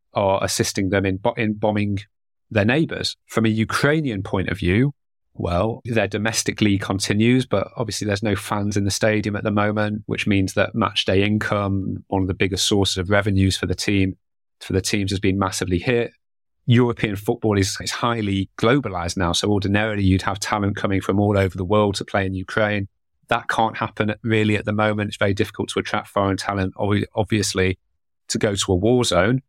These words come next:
And I think there is probably a fear that the best Ukrainian players will just be picked off by clubs across Europe, which, which could leave the Ukrainian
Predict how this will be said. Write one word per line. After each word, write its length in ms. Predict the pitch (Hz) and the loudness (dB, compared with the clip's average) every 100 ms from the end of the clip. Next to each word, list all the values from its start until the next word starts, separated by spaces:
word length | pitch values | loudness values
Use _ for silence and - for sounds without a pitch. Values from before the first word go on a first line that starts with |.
| - | -4
And 280 | 120 117 117 | -2 0 -2
I 120 | 123 | -2
think 220 | - 123 | -2 -2
there 140 | 123 117 | 2 2
is 100 | 110 | 2
probably 320 | 120 110 113 | 0 2 2
a 40 | |
fear 380 | 104 - 117 110 | 0 2 2 2
that 140 | 113 117 | 0 -2
the 80 | |
best 400 | 104 113 107 - | 0 0 -2 -2
Ukrainian 540 | 110 - 113 107 104 98 | -2 0 0 2 2 0
players 440 | - 113 107 98 | 0 2 2 2
will 80 | 104 | -2
just 180 | 95 - | -2 -2
be 100 | 107 | -4
picked 380 | - 117 - 110 | -2 -6 -2 2
off 380 | 104 98 - - | 2 0 -10 -2
by 160 | 107 98 | -2 0
clubs 320 | - 113 - | 0 -2 -2
across 400 | - 107 - 117 | -2 -2 0 2
Europe, 360 | 131 113 95 - | 4 2 0 -2
which, 260 | 110 - - | -2 -2 -2
which 240 | 120 - | -2 -2
could 180 | - 117 | -2 2
leave 340 | 113 110 104 101 _ _ _ _ - | 2 4 2 -2 _ _ _ _ -4
the 80 | 107 | 0
Ukrainian 800 | 107 - 113 110 104 101 104 | 0 0 -2 0 0 0 -2